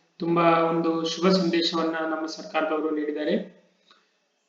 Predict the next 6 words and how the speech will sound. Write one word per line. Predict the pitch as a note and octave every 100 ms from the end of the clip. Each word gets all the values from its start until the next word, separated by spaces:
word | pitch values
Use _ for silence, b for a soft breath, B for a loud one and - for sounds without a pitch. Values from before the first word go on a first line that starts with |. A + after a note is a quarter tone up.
| _ _ _ _ -
ಕಲ್ಯಾಣ | F#3+ A3+ B3
ಕರ್ನಾಟಕ | A3 G#3 G#3 G3+
ಭಾಗದಲ್ಲಿ | F#3+ F#3 F3+ F3+ F3+ F3+ F3+ -
ಕೆಲವೊಂದಿಷ್ಟು | F3 F#3 F#3 - F#3+
ಶಿಕ್ಷಕರ | F#3+ - G#3+ G#3+
ಹುದ್ದೆಗೆ | F#3+ F3+ E3+ E3